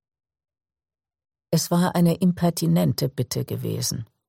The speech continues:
wenngleich Hannah Koblers Beweggründe verstehen konnte.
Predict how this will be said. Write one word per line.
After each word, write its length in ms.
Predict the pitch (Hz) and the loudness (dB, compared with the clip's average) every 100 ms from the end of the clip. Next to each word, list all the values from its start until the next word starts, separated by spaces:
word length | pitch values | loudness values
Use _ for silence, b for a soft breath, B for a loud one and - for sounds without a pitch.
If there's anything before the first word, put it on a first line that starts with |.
| _ | _
wenngleich 640 | 139 131 131 123 123 - | 2 4 2 0 0 0
Hannah 320 | 135 139 147 | 2 4 2
Koblers 460 | 143 139 131 135 - | 0 -2 0 -2 0
Beweggründe 680 | 135 131 143 - 143 139 135 | 0 2 2 0 0 2 2
verstehen 540 | 143 135 - 165 117 | 2 0 0 0 0
konnte. 380 | - 101 117 | -2 -6 -8